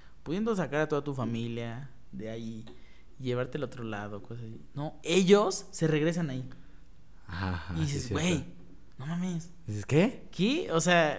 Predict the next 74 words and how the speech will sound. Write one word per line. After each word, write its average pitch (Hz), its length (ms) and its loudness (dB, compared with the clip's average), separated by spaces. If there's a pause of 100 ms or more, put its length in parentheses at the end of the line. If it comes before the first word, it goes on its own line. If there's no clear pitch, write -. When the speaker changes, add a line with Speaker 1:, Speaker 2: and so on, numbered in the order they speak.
(120)
Speaker 2:
¿Qué - 100 2
Speaker 1:
¿qué? 190 80 8
Speaker 2:
es 190 100 8
eso?". 196 260 10
Speaker 1:
O 185 60 4
sea, 156 380 0
digo, 175 180 4
entiendo, 175 380 2
sus 143 140 -2
razones 160 300 2
de 185 60 4
entender 175 300 4
y - 40 4
Speaker 2:
Sí, 247 60 2
Speaker 1:
se 269 60 4
Speaker 2:
sí, 247 60 2
Speaker 1:
respeta, 156 260 2
Speaker 2:
cada 139 120 2
Speaker 1:
está 139 140 6
Speaker 2:
quien, 196 100 2
Speaker 1:
bien, 226 120 4
qué 127 60 2
Speaker 2:
la 107 60 4
Speaker 1:
bueno. 120 140 4
Speaker 2:
nostalgia, 151 500 0
no 147 140 -4
sé 160 100 -4
Speaker 1:
Sí, 196 140 2
Speaker 2:
qué, 220 120 2
Speaker 1:
sí, 208 100 2
Speaker 2:
pena. 180 320 2
Speaker 1:
sí. 151 300 -4 (460)
Pero 135 140 0
digo, 127 380 -2
¿qué 302 120 -4
no 415 120 0
sería 113 260 -4
mejor? 107 360 -8 (200)
<laughs> - 420 -4
Speaker 2:
Pues 147 100 0
sí, 285 120 6
¿no? 277 200 2
Digo... 226 300 0 (500)
Pues 330 120 -10
cada, 185 220 2
cada 185 300 6
quien, 190 340 2
¿no? 143 160 -6
Pues - 140 -12
cada 135 160 0
Speaker 1:
No, 135 60 -4
Speaker 2:
quien 139 100 -2
Speaker 1:
o - 40 0
sea, 135 100 2
Speaker 2:
hace 131 100 2
Speaker 1:
digo, 113 220 2
Speaker 2:
con 107 160 0
su 117 120 0
dinero 127 300 0
lo 120 100 -6
que 110 120 -8
quiere, 139 380 4
cabrón. - 180 2
Speaker 1:
Pero 214 60 4
no 165 80 6
es 156 80 4
Speaker 2:
Pues 120 40 -6
Speaker 1:
como 175 180 2
Speaker 2:
sí. - 60 -6
Speaker 1:
que - 60 -10
Cristiano 120 500 -2
Ronaldo, 147 440 0
o 190 40 -2
sea, 113 280 -2